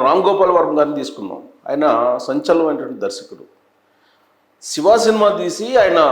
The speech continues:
ఎంత పేరు తెచ్చుకున్నారో, ఆ తర్వాత రాజకీయ నేపథ్యంతో కూడినటువంటి సినిమాలు తీసి లాస్ట్కి వ్యూహం సినిమాతోటి ఆయన గ్రాఫ్ ఏ స్థాయిలో పడిపోయింది అనే దానికి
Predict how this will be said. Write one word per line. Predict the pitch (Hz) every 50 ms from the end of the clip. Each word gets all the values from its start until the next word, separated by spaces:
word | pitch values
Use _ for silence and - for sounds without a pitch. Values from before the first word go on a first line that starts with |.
| 107 82 - - - - - - - 135
ఎంత | 160 - 214 -
పేరు | 175 175 156 - 143
తెచ్చుకున్నారో, | 135 - - - 127 110 110 117 160 185 - - - 120 127
ఆ | 131 - 156
తర్వాత | 151 190 220 233 226 226 220 185 165 160 170 180 - - - - - - - - 135
రాజకీయ | 170 208 208 208 - 226 220 202 175
నేపథ్యంతో | 185 - 190 180 - - 185 185 180 185 170 165 -
కూడినటువంటి | 165 156 156 151 151 156 151 147 - -
సినిమాలు | 147 147 156 156 156 151 151 -
తీసి | 135 135 - 240 247 214 165
లాస్ట్కి | 147 170 - - - - 185 156 127
వ్యూహం | 135 156 165 180 175 165 -
సినిమాతోటి | 156 151 151 147 135 - 214 208 - 226 214
ఆయన | 190 175 151 151 139 120 - - -
గ్రాఫ్ | 135 160 185 214 220 - - - - - - _ _ _ _ _ _ -
ఏ | - 220 226 -
స్థాయిలో | 226 226 220 214 196 202 220 208 185 170 147 - - - - -
పడిపోయింది | 170 196 196 196 196 196 185 180 175 175 170 170 151
అనే | 151 151 151 147
దానికి | 147 156 147 - 240 226